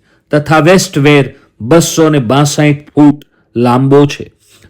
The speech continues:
આ તળાવ બંધાયું ત્યારે જૂનાગઢ શહેરની વસ્તી છપ્પન હજાર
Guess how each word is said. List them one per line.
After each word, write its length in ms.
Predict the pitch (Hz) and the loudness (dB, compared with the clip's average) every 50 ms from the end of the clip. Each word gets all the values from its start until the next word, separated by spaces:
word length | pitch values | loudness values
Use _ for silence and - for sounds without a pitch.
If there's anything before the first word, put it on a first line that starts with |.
| _ | _
આ 120 | 156 165 165 | -2 -2 0
તળાવ 360 | - - 180 185 196 208 214 214 | 0 2 2 2 4 2 2 2
બંધાયું 640 | 180 175 180 180 170 175 175 196 202 202 202 190 151 | 2 2 2 2 2 2 2 2 2 2 0 -2 0
ત્યારે 280 | - 170 165 160 151 135 - - _ _ _ _ - 113 | 0 0 2 2 0 -2 -2 -6 _ _ _ _ -20 -4
જૂનાગઢ 540 | 110 151 180 185 196 190 185 175 165 156 - | 0 2 2 4 2 2 2 0 0 -2 -2
શહેરની 580 | - - 160 156 156 165 151 147 160 160 147 117 98 | -4 -2 0 2 2 2 0 0 -2 -4 -4 -4 -4
વસ્તી 520 | 107 143 156 147 - - - 156 139 113 107 - _ _ _ _ _ _ _ _ _ _ | -4 -4 -4 -4 -8 -6 -4 -4 -4 -4 -8 -12 _ _ _ _ _ _ _ _ _ _
છપ્પન 480 | - - 208 208 - - 208 190 170 139 | -4 -4 -4 -4 -2 -2 0 0 0 0
હજાર 420 | 101 120 127 123 147 143 139 131 | -2 -2 -2 0 0 0 0 0